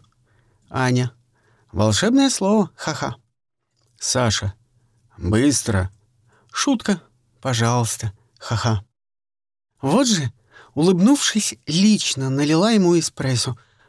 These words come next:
поколдовала над остальным на свой вкус и вынесла Саше. "Девушка, вы не сильно торопитесь с заказом. На чаевые можете не рассчитывать". Он стоял, лениво облокотившись на дверцу машины,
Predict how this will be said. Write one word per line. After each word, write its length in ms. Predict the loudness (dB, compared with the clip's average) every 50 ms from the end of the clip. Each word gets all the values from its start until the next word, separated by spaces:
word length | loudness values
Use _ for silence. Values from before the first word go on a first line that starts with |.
| _ _
поколдовала 640 | -10 -6 -4 -2 -2 0 0 0 0 2 0 2 2
над 280 | 2 0 0 -2 -2
остальным 540 | -4 -6 -6 -4 -4 -2 0 2 2 4 4
на 120 | 2 2 0
свой 220 | -2 -4 -4 -4
вкус 380 | -4 -4 -2 -2 -2 -2 -4 -6 -12 -20 _ -4
и 120 | -4 -2
вынесла 460 | 0 2 2 2 0 -2 -4 -8 -8
Саше. 440 | -8 -6 -4 -4 -4 -4 -6 -10 -16 -20 _ _ _ _ _ _ _ _ _ _ _ _ _ _ _ _ _ _ _ -8
"Девушка, 680 | -4 -2 0 2 2 2 2 0 -2 -4 -6 -8 -12 -12 _ _ _ _ _ _ _ _ _ -6
вы 260 | -2 0 2 4 4
не 180 | 4 4 4 2
сильно 480 | 2 0 0 2 4 4 4 2 2
торопитесь 640 | 0 0 0 0 0 0 -2 -4 -6 -4 -2 -2 0
с 60 | 0
заказом. 580 | 0 0 -2 -2 -2 -4 -2 -4 -6 -8 -10 -12 _ _ _ _ _ _ _ _ _ _ _ _ _ _ _ _
На 200 | 0 0 2 2
чаевые 560 | 2 2 2 2 4 4 4 4 4 4 6
можете 440 | 4 4 4 2 -2 -4 -2 0 2
не 160 | 2 4 2
рассчитывать". 720 | 2 0 -2 -2 -4 -4 -4 -4 -4 -2 -4 -4 -4 -6 _ _ _ _ _ _ _ _ _ _ _ _ _ _ _ -8
Он 140 | -4 -4 -2
стоял, 420 | -2 -2 0 0 2 2 4 4
лениво 440 | 4 4 4 4 4 2 2 2 0
облокотившись 760 | 0 0 -2 -2 -2 -4 -4 -4 -4 -4 -4 -4 -4 -4 -4
на 140 | -4 -6 -4
дверцу 380 | 0 0 0 0 0 -2 -2 -2
машины, 560 | 0 0 0 -2 0 2 2 4 4 2